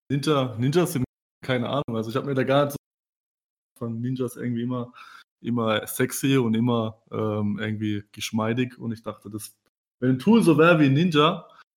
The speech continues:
ähm, und die, die Competition killen kann, dann, dann wär's doch top und das hat irgendwie ganz gut gepasst und ich fand's sympathisch, aber,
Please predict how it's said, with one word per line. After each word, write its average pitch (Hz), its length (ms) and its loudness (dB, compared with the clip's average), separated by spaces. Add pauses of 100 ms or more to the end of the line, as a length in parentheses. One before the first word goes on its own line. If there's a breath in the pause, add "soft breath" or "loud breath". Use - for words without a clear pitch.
(100)
ähm, 131 600 8
und 123 320 -2
die, 123 180 0
die 113 80 -4
Competition 127 800 -4 (300)
killen 139 300 4
kann, 135 340 0
dann, 110 320 -8 (100)
dann 104 180 -10
wär's 110 200 -4
doch - 160 -16
top 123 420 -6
und 107 320 -14
das - 160 -20
hat 104 120 -14
irgendwie 113 200 -2
ganz 110 240 -8
gut - 180 -20
gepasst - 460 -12
und 98 80 -16
ich 98 80 -18
fand's 104 260 -10
sympathisch, 107 560 -4
aber, 104 280 -10